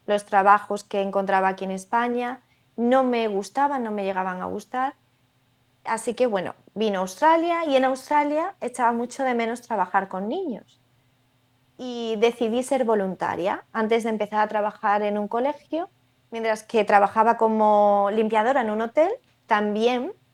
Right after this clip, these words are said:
trabajaba como voluntaria en un colegio, en un centro infantil, y me enamoró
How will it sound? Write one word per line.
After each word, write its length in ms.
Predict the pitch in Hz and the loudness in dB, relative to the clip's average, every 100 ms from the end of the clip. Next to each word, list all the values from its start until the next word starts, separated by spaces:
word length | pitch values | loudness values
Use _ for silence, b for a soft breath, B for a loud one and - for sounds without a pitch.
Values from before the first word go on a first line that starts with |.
| _ _ _ _ _ | _ _ _ _ _
trabajaba 640 | 220 208 202 - 202 220 | -8 -4 -4 -2 0 0
como 220 | 226 220 | 0 -2
voluntaria 460 | 208 208 196 190 202 | 0 0 0 -2 -2
en 80 | 214 | -4
un 100 | 202 | -6
colegio, 560 | 185 160 - - 233 - _ _ _ _ _ _ _ _ _ | -8 -8 -12 -10 -10 -10 _ _ _ _ _ _ _ _ _
en 400 | 214 214 202 202 | -8 -6 -4 -2
un 140 | 214 | -2
centro 280 | 214 226 208 | -2 -4 -2
infantil, 680 | 202 190 180 175 170 190 - _ _ - | -2 -4 -6 -6 -8 -8 -12 _ _ -6
y 340 | 247 226 220 | -2 0 -2
me 180 | 220 214 | -4 -8
enamoró 600 | 208 196 190 196 262 330 | -8 -6 -4 0 0 -2